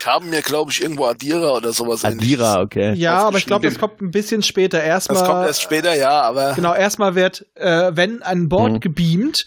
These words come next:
Speaker 2: Ja.
Speaker 3: und ihr übergeben. Und, äh, naja, Giorgio macht mal wieder das einzig Vernünftige,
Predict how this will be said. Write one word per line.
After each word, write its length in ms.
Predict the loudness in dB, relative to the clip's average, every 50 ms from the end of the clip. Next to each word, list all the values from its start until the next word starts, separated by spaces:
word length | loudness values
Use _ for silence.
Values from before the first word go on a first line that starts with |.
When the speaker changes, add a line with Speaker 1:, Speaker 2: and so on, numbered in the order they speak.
| -6 -4
Speaker 2:
Ja. 100 | -2 -2 0 0
Speaker 3:
und 100 | 0 0
ihr 140 | 2 0 2
übergeben. 560 | 2 0 0 2 2 0 2 0 0 -2 -4 -8 -12 -18 -20 -20 -12 -6
Und, 240 | -4 -2 -2 -2 -4
äh, 60 | -6 -4 -4 -2 0 0 2 2 4 2 2 0 0
naja, 380 | 0 0 2 2 2 0 -2 -6 -14 _ _ _ _ _ _ _ _ _ _ _ _ _ _ _ -4
Giorgio 300 | 0 0 0 2 0 -2
macht 180 | -2 -2 -2 -2
mal 100 | -2 -2
wieder 140 | 0 0 0
das 120 | 0 0
einzig 280 | 0 0 0 0 -2 -2
Vernünftige, 600 | 0 0 0 0 -2 -2 -2 -2 0 2 0 0